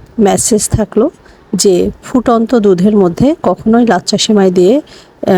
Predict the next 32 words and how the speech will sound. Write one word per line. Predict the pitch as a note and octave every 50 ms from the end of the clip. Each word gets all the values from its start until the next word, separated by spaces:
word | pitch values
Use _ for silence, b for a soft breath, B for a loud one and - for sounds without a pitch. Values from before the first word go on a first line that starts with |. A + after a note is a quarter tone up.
| F3+ F3 F3 E3+ E3+
রান্না | F3 F3 E3+ E3+ E3+ E3
করা | - F3+ F3 E3+ E3+
যাবে | E3+ F3+ E3 D#3+ E3+
না, | F#3 G3+ B3+
মানে | C#4+ C#4 C#4 C#4+ C4+
লাচ্চা | C4 A3+ A3 - - B3+
সেমাই | A3 - - B3+ B3+ B3+ B3+
রান্নাই | G#3+ F#3+ F3 F#3+ G3 G#3 A3+ A#3+ B3
করা | - - G3+ G#3 G3 F#3
যাবে | F#3+ D#3+ D3+ E3
না, | E3+ G3 G#3 D4 - - -
এটা | - G3 - G#3
শুধু | - - - G#3+ F#3+ C4 D#4+ F#4 -
দুধের | F3+ F3+ F3+ E3+ G#3+ A3+
সঙ্গে | - - - G#3 F#3 G3 A3 F#4 G4 -
মেলাতে | G3+ F3+ D#3+ D#3+ E3 - F3+
হবে। | D#3+ F#3+ F3 - - G#3 B B B B B B B - -
এই | C4+ A#3+
যে | - C4+ C#4 C#4+ -
দুধটা | A#3+ G#3 - - - G#3+ G3+
ভালো | F#3+ F3+ - G#3 G3 F3 F#3
করে | F3+ - G3+ G#3+
ফুটে | G3 - - - G3+ G3+ F3+
গেছে, | F#3+ - - - - - - F#4 - - _ _ - B B B B B -
এ | - G#3
পর্যায়ে | G3 - G3+ F#3 F3 G3 F#3+
আমি | F3 F#3 F#3+
চুলাটা | F3 - G3 F#3 F3 F3 - F3+ F3
বন্ধ | F3 E3 E3 F#3 F3 F3+ G3 -
করে | G#3+ F#3 F3 G3 C#4+ - - - - - - - - - - - - _ _ _ -
আমি, | F3+ E3+ F3 E3+ E3 E3 F#3 F#3 B B B B B B B -
আহ, | - - E3+ E3 D#3+ D#3 D3